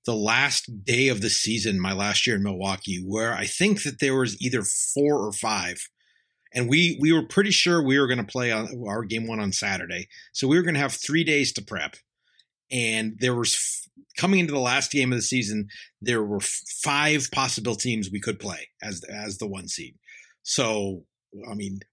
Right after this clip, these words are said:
you know, I think we've talked about this before, but we, we set up basically, like, a war room in, in, like, the coaches area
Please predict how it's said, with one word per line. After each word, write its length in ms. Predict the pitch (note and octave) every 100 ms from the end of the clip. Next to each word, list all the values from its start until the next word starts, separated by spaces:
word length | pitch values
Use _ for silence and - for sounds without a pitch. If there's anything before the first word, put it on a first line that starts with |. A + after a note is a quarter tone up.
| - E3
you 100 | -
know, 80 | B2+
I 60 | A2
think 180 | G#3+ G3+
we've 120 | F#3+
talked 220 | E3 C#3+
about 160 | C3+ A2+
this 140 | -
before, 340 | - - D3
but 140 | F#2+ G2+
we, 420 | G#2+ E3+ G3+ E3+ - - -
we 140 | F3
set 280 | - E3 D3+
up 200 | D3+ -
basically, 480 | B2+ C#3+ D#3 C#3+ C3+
like, 180 | A#2+ -
a 80 | A2
war 360 | G#2 A2+ A2+
room 260 | G2+ F2+ G2
in, 220 | A2+ G#2+
in, 220 | - A2+ G#2
like, 140 | G2
the 80 | G2+
coaches 400 | - A#2 G#2+ G2
area 380 | G#2 G2+ G2 G2